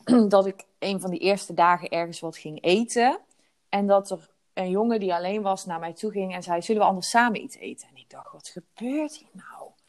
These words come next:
Maar dat is dus in die hele backpackwereld of in die reiswereld heel normaal. Want iedereen reist alleen, maar je wil mensen leren kennen. Dus iedereen nodigt elkaar ook uit. En ja, ik ben bijna niet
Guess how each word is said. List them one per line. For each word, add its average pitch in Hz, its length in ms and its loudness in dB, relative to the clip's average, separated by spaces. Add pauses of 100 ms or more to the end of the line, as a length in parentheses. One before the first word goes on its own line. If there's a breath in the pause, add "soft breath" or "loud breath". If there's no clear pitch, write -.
(680)
Maar 220 260 4
dat 254 200 2
is 277 160 -8
dus 262 320 -8
in 226 180 -2
die 220 220 -4
hele 233 300 -2
backpackwereld 180 840 0
of 185 120 -14
in 202 80 -6
die 196 120 -4
reiswereld 180 640 -2
heel 180 160 -10
normaal. 196 220 0
Want 202 200 -4
iedereen 240 360 -4
reist 196 320 0
alleen, 175 640 -2
maar 190 80 -6
je 208 140 -2
wil 247 200 0
mensen 208 400 -6
leren 165 260 -6
kennen. 208 320 0
Dus 180 220 -10
iedereen 202 460 -4
nodigt 196 360 0
elkaar 180 380 0
ook 170 260 -6 (100)
uit. 175 560 4
En 165 280 -10 (380 soft breath)
ja, - 80 -18
ik 190 80 -16
ben 233 180 -2
bijna 285 320 2
niet 247 380 -2